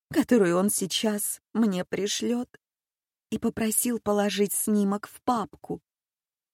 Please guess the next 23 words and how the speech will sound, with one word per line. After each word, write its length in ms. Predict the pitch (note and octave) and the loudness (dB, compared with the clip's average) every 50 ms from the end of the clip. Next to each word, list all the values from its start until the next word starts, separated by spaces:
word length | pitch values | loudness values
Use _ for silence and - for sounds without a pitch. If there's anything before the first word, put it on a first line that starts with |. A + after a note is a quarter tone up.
| _ _ _ _ _ _ _ _ | _ _ _ _ _ _ _ _
Луиза 460 | - G3+ G#3 G#3 G3+ F#3+ F3 D3+ E3+ E3 | 0 2 4 4 4 4 2 2 2 2
замолкает, 840 | D#3 E3+ E3 E3+ E3+ E3 D#3+ D#3 - - A3+ B3 B3 G#3+ D#3 - - _ _ _ _ _ _ _ _ | 2 2 2 2 2 2 0 -2 -4 -6 -4 -4 -4 -4 -6 -8 -12 _ _ _ _ _ _ _ _
а 80 | G3 | -6
потом 380 | G3+ - G#3 - C4 C4+ C#4+ C#4+ | -4 -4 -4 0 4 4 4 4
показывает 720 | - F#3+ F3+ - - A3+ B3 A3 A3 G3+ G#3+ G#3 F3+ - | 4 0 -4 -4 -4 -4 -2 0 0 2 2 0 0 0
на 160 | E3+ F3 F3+ D#3+ | -2 -2 0 -2
свой 300 | - E3+ E3 F#3 G3 G3 | -2 -2 -2 -2 -2 -2
компьютер. 720 | - G3 G3 G3+ G3 F3+ E3+ F3 D#3+ D#3 - D3+ D3+ - _ _ _ _ _ _ _ _ _ _ _ _ _ _ | -4 -4 -4 -4 -4 -2 -2 -2 -2 -2 -6 -10 -14 -14 _ _ _ _ _ _ _ _ _ _ _ _ _ _
"Много 420 | - B3 B3 B3 A#3+ A3+ F#3 G3+ | 4 6 6 6 6 4 4 4
лет 280 | A#3+ A3+ B3 A#3 G#3+ - | 4 4 2 0 0 0
назад 580 | A3+ A3+ A#3 A#3+ A3+ A#3+ D4+ E4 D4 - - - _ _ _ _ _ _ _ _ - | 0 2 2 2 2 2 0 0 0 -4 -10 -18 _ _ _ _ _ _ _ _ 8
я 200 | C#4+ D4 A#3+ G#3+ | 8 8 8 8
завела 400 | F#3 F3 F3 F3 F3 F3+ F#3+ G3+ | 4 2 2 2 2 2 2 2
для 200 | F3+ F3 E3+ E3+ F3 | 2 2 2 2 4
Дэна 340 | F3 G#3+ A#3+ A3+ G#3+ G#3 | 4 4 4 4 2 0
секретную 680 | G#3 - - G#3+ - A3 A3+ A3+ A3 - A3+ A#3+ B3+ C#4 | 0 0 -2 0 0 2 2 0 2 2 2 2 2 2
папку, 560 | - D4 C#4+ C4+ - - - - - F3 - _ _ _ _ _ _ _ _ | 2 2 2 2 0 -2 -8 -10 -12 -12 -12 _ _ _ _ _ _ _ _
где 240 | - C#4 A3 A#3 C4+ | 2 4 6 6 4
шеф 320 | A#3 - - C#4 C#4+ - | 4 4 4 4 4 4
хранил 560 | - - B3 B3 A#3+ A3 A3 A3+ A#3 A#3 A3+ A3 | 2 0 2 2 4 4 4 4 4 2 2 0
самые 520 | - - C4+ C4 C4 A#3 G#3 F#3 F#3 F#3 | 2 2 4 4 4 4 2 2 0 0
важные 500 | F#3 A3 A3+ A3+ G#3+ F#3 G3 F#3 E3+ F3 | 0 0 0 0 -2 -2 -4 -4 -2 -2
документы. 800 | F3 F3 F#3+ - - G#3+ G3+ G3 F#3+ F#3+ F#3 F#3 F3+ - - - | 0 -2 -2 0 0 0 0 0 0 -2 -2 -4 -6 -10 -14 -16